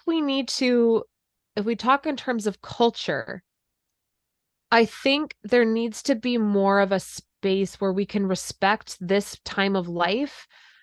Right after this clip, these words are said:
uh, as, as a young adult. So, and I'll include that into early twenties as a time of exploration, of, of testing the waters of independence, of, of opportunity, of trying things instead of pushing them into a path and into a box.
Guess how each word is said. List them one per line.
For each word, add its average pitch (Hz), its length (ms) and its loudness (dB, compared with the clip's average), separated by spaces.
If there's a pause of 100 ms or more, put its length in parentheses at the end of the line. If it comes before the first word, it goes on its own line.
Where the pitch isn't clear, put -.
(140)
uh, 190 220 4
as, 202 200 -2
as 190 240 -6
a - 120 -12
young 214 280 2
adult. 202 460 -4 (140)
So, 202 320 2
and 202 200 -6
I'll 220 160 2
include 247 340 -4
that 247 100 4
into 214 200 -2
early 190 260 -4
twenties 185 540 -10 (420)
as 208 140 -6
a 220 80 2
time 233 320 0
of 247 160 2
exploration, 202 1080 -4 (140)
of, 190 340 0
of 180 220 -2
testing 226 380 -8
the 214 120 -2
waters 196 400 0
of 190 80 -4
independence, 180 920 -6 (400)
of, 190 280 2
of 190 180 -4
opportunity, 202 840 -2
of 175 160 -6
trying 226 540 -2
things 170 420 -8
instead 220 360 0
of 190 160 -2
pushing 240 360 -4
them 240 140 0
into 190 280 -4
a 175 40 -2
path 190 400 -2
and 214 100 -4
into 190 220 -4
a 175 40 0
box. 196 600 -2